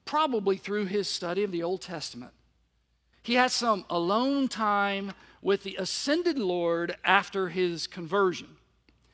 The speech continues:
And I think probably what's happening here is Paul goes, "I gotta reread <laughs> the Old Testament,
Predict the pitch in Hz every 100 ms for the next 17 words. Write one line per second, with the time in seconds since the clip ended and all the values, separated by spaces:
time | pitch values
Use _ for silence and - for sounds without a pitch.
0 | - - 202 254 381 370 247 - 302 294
1 | 220 214 247 262 269 262 254 208 - 269
2 | 254 226 202 - - 302 427 294 190 170
3 | 233 285 196 165 240 277 208 214 - -
4 | - - - - - 185 220 254 240 -
5 | 220 285 - 208 190 196